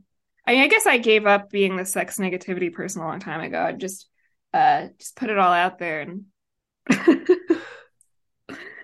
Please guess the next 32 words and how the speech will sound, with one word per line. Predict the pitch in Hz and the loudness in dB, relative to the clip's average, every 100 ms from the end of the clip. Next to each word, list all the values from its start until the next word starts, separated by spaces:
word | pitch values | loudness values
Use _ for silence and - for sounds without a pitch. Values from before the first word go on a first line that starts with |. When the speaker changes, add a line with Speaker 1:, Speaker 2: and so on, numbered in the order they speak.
| - - - - - - | -20 -20 -20 -20 -8 6
Speaker 2:
mean, | 170 175 | 8 10
be | 185 | 10
Speaker 1:
Uh, | 226 | 8
Speaker 2:
what | 226 175 | 8 6
you, | |
you're | 160 170 156 | 8 10 10
eventually, | 151 185 202 185 170 156 135 | 10 6 6 4 4 2 2
like, | 135 131 123 - | 0 0 -2 -4
there's | 151 151 - | -2 -2 -4
so | 180 | -6
much | 180 165 - - _ _ _ | -4 -6 -8 -20 _ _ _
page | - 135 135 120 | -8 -4 -4 -6
real | 120 120 | -6 -4
estate | 113 - 110 107 | -6 -4 -2 -2
that | 98 | -6
you | 104 104 | -12 -8
have | 107 | -8
to | - | -8
generate | 98 104 107 104 101 98 | -6 -4 -2 -2 -2 -4
and | 107 104 | -6 -6
so | 110 | -4
much, | 107 101 | -4 -4
like, | 104 95 | -6 -6
podcast | - 104 101 104 98 - | -6 -4 -2 -2 -2 -6
time. | 95 95 95 | -8 -8 -8
You're | 98 117 131 | -6 -2 0
eventually | 123 120 - 107 | 2 0 0 -4
gonna | 104 101 | -2 -6
share | - 101 95 95 | -6 -2 0 -2
everything | 98 101 101 95 92 | -4 -8 -8 -8 -10
about | 90 85 - | -8 -10 -12
yourself. | - - - - | -16 -10 -10 -12